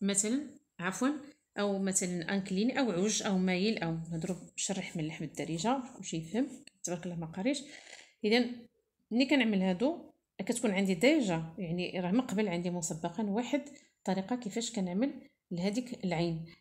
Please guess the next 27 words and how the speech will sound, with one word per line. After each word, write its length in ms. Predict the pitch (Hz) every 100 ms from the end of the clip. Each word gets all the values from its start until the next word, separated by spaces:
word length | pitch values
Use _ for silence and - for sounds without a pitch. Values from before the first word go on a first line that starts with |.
| -
نفسها. 600 | 247 302 - 196 175 -
هنا 380 | 170 185 254 262
نفسها، 360 | 233 226 - 202
هنا 160 | 170 175
في 140 | -
الكوزه 440 | 175 170 160 - - _ _
باش 120 | 214
كيسهل 460 | - 190 170 190 170
علينا 280 | 165 196 226
الكوزه. 420 | 202 160 170 160 - - _
يعني 160 | 180 180
الانسان 300 | 185 185 190
لو 60 |
كان 120 | 185 -
خدمنا 340 | 170 190 190
جينا 200 | 180 175
مباشره 480 | 170 165 175 185 170
وغنخدموا 460 | 170 160 165 165
الكوزه 360 | 160 165 160 226
غتجيكم 500 | 196 190 185 233 247 - - -
صعيبه 760 | - 180 175 196 196 262 247 185
بزاف، 600 | 220 208 180 165 - - - - _ _ _ 196
فهمت؟ 200 | 262 254 - - _ _ _ 180
اذا 180 | 190
تبارك 360 | 185 - 208 202
الله 120 | 185
عليكم. 580 | 160 165 165 254 302